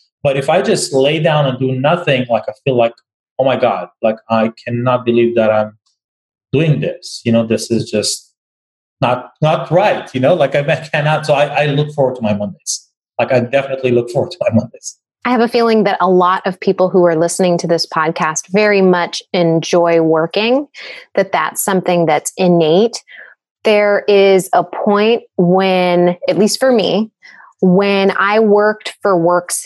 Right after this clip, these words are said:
Speaker 2: sake, because I got into this habit of working, not necessarily thinking about my,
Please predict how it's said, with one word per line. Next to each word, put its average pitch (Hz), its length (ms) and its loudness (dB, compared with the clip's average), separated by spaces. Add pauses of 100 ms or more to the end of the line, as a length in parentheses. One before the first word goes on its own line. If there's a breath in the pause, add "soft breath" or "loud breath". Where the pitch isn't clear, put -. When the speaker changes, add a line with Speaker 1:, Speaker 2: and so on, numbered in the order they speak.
Speaker 2:
sake, - 500 -4
because 196 280 -2
I 185 120 0
got 202 520 0
into 196 640 2
this 170 220 0
habit 226 640 0
of 175 160 -2
working, 175 480 0
not 180 220 0
necessarily 185 840 0
thinking 202 320 2
about 170 260 -2
my, 165 180 -2